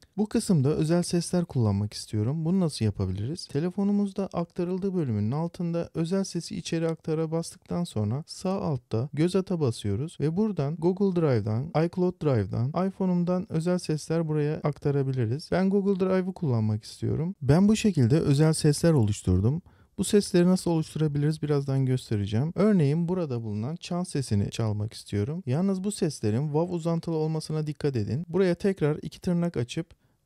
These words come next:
buradaki sesin aynısını yazmamız gerekiyor. Ve bu şekilde nasıl bir bildirim sesi geliyor bakalım.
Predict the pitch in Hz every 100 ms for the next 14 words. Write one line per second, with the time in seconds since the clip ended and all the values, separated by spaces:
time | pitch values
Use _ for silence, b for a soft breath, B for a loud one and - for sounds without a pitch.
0 | _ 190 196 196 170 - 120 - 160 -
1 | 175 180 175 - 143 156 156 151 156 156
2 | 151 110 95 - 101 135 - _ _ _
3 | - 180 214 208 160 123 180 180 185 156
4 | 139 127 123 120 - 117 107 107 104 110
5 | 101 - 107 147